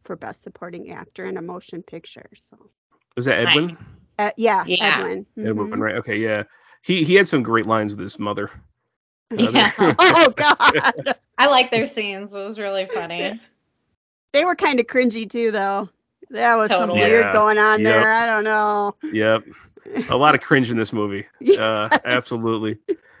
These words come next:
Speaker 2: Um, but they, they were, they were pretty funny, though, nevertheless.
Speaker 3: Yeah.
Speaker 2: Um,
Speaker 1: But I think at that time, it was normal for a man of a certain type to live with his mother forever, you know? Uh,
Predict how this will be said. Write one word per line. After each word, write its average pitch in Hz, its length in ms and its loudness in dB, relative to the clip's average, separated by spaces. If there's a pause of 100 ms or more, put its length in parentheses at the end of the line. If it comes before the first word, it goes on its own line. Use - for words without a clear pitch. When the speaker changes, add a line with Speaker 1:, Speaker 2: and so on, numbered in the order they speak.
(200)
Speaker 2:
Um, 104 320 0
but 123 160 0
they, 139 120 4
they 147 180 4
were, 156 80 4
they 131 160 4
were 147 80 4
pretty 127 180 0
funny, 101 280 -4
though, 87 240 -8 (100)
nevertheless. 98 640 -10 (380)
Speaker 3:
Yeah. 165 240 -2 (160)
Speaker 2:
Um, - 60 0
Speaker 1:
But 453 180 6
I 320 80 6
think 415 260 0
at 440 140 -2
that 320 220 2
time, 320 420 -2
it 247 100 -6
was 262 220 -4
normal 277 320 -2
for 220 300 -4
a 220 160 -2
man 208 320 0
of 208 120 -6
a 208 80 -4
certain 202 480 -10 (640)
type 240 540 -4
to 233 320 -10 (100)
live 208 260 -8
with 247 140 -8
his 262 200 -12
mother 320 260 -6
forever, 185 680 -10 (200)
you 220 180 -8
know? 220 320 -4
Uh, - 340 -8